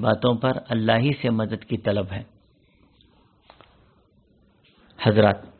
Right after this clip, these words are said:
وَجَاءُوا عَلَى قَمِيصِهِ بِدَمٍ كَذِبٍ، اور وہ اس کے کرتے پر جھوٹ موٹ کا خون بھی لگا لائے۔ کہا جاتا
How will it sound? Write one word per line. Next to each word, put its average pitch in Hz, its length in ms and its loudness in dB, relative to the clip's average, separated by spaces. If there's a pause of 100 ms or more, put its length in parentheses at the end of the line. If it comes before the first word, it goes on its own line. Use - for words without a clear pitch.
(640)
وَجَاءُوا 151 680 6 (100)
عَلَى 127 200 6 (120)
قَمِيصِهِ 127 540 4 (240)
بِدَمٍ 120 520 4
كَذِبٍ، 104 300 -2 (1300)
اور 135 180 8
وہ 135 200 6 (160)
اس - 140 -4
کے 147 140 2
کرتے 123 440 0 (100)
پر 147 100 2 (320)
جھوٹ 131 280 2 (100)
موٹ 139 140 6 (140)
کا 139 100 4
خون 135 380 6
بھی 131 140 8
لگا 110 340 6
لائے۔ 104 180 0 (1160)
کہا 135 220 6
جاتا 139 320 6